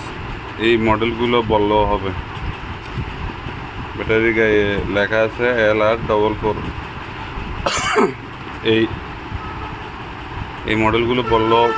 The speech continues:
পাবেন। যে কোনো খেলনার দোকানে গিয়ে বলবেন যে লেজার লাইটের দুইটা ব্যাটারি দেন, বিশ টাকা, বড় জোর বিশ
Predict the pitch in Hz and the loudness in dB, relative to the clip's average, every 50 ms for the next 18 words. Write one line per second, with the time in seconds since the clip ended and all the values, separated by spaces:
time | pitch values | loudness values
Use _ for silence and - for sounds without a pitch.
0 | - - 110 - 107 104 98 95 90 87 90 - - - - - - - - - | 0 0 2 4 4 4 4 2 0 -2 -2 -2 -2 -2 -2 0 0 -2 -2 0
1 | - - - 107 104 - 110 110 117 120 120 117 117 117 101 87 - - 113 117 | -2 0 0 -2 -2 0 0 2 4 6 6 6 4 2 0 -4 -4 -2 0 2
2 | 113 117 110 113 117 113 117 120 117 110 113 113 120 127 147 165 - - - - | 2 2 2 0 0 2 2 2 2 2 2 2 2 2 0 -4 -6 -8 -8 -6
3 | 98 104 101 104 104 104 104 113 113 117 107 90 95 104 107 104 107 110 113 113 | -4 -4 -2 0 0 2 2 2 2 2 0 0 2 2 4 4 4 4 2 2
4 | 107 117 117 107 107 104 101 101 110 104 101 98 101 101 104 98 98 95 95 92 | 2 2 0 0 0 -4 -2 -2 0 0 0 2 2 2 0 0 0 -4 -4 -4
5 | 95 107 107 - - 110 104 101 104 104 104 101 98 98 98 - - - 92 98 | -4 -4 -4 -2 -2 -2 -2 0 0 0 0 0 -2 -6 -8 -10 -8 -6 -2 0
6 | 101 101 98 98 98 92 - 95 | 0 2 0 0 -2 -4 -4 -6